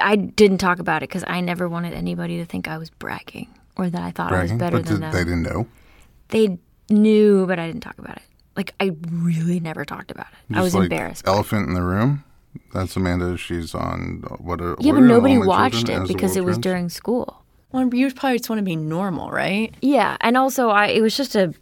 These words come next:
Speaker 1: you know, I would go in once or twice a week. It wasn't that big of a deal. And it was also, I was just, it started halfway through my senior year.
Speaker 2: Were they filming in, in New York?
Speaker 1: Mm-hmm.
Speaker 2: Oh.
Speaker 1: Yeah.
Speaker 2: That's before, like, all the housewives.
Speaker 1: Yeah.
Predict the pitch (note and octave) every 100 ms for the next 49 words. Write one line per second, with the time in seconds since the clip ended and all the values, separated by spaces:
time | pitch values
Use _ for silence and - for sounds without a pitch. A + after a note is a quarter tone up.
0 | - F#3 E3+ D#3 D#3+ F3 E3 - F3 F3
1 | E3+ D#3+ - E3 E3 F3 E3+ E3+ E3 D3+
2 | C#3+ D3+ - - - D#3+ D3+ - - C#3+
3 | - - - - E2 - - - F#3 F#3
4 | F3 - F#3 F3+ F#3+ F3+ E3+ E3 - -
5 | F3 - - - - - G3+ - - -
6 | - G3+ F#3+ G3 G#3+ A3 - F#3 E3+ -
7 | E3+ E3 E3+ D#3 D#3+ D#3+ D#3 D3+ - A2
8 | C#3 - D3+ C#3 G#2 - G2 G2+ F#2 F#2
9 | C#3+ - G3 F#3 - A2 A#2 F2+ - -
10 | - - - - - - - _ _ -
11 | - - - - _ A2 A#2 - G#2+ -
12 | G2+ F#2+ F2 F2+ - F2+ F2 E2 D#2 F2
13 | G2 - - F#2+ - - _ _ _ _
14 | _ _ _ - - _ _ - F3+ G3